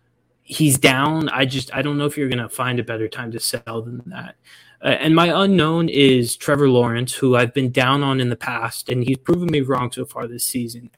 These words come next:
And the reason why it's an unknown is because I was just, his price tag was too high for me before the season, and it's gone up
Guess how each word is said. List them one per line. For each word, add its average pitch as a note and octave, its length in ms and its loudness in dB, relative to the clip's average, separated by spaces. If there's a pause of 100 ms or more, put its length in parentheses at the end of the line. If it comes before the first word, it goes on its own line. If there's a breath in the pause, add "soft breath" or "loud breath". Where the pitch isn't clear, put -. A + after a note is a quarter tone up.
(240)
And C3 260 -8 (220 soft breath)
the C#3+ 80 -2
reason D#3 220 4
why D3+ 140 0
it's C#3+ 120 -2
an B2 100 -6
unknown C#3 540 2
is A#2+ 140 -2
because - 480 -4 (1040 soft breath)
I D#3 140 -2
was G3 200 0
just, - 300 -2
his F#3 140 0
price - 460 -2
tag F#3+ 320 0
was B2+ 180 -2
too C#3 180 -2
high B2+ 260 0
for E3 160 -4
me D#3+ 200 -2
before C3+ 360 -2
the D3 120 -2
season, E3 480 0
and C3+ 180 -2
it's A#2+ 160 -4
gone C3+ 380 -2
up B2 320 -2